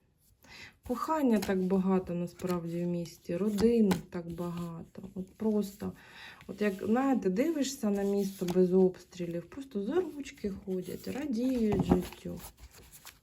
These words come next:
Ну, процвітає, кажуть, і гроші в місті є, і роботу можна, якщо треба,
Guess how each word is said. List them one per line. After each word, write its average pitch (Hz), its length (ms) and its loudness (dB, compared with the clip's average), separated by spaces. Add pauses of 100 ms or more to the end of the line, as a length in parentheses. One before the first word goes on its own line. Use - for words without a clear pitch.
(2750)
Ну, 254 100 0
процвітає, 254 680 2
кажуть, 240 380 -4
і 302 40 0
гроші 226 500 4
в 175 60 2
місті 180 520 0
є, 156 280 -6
і 220 120 0
роботу 202 600 0
можна, 170 440 0
якщо 165 320 -8
треба, 165 300 -6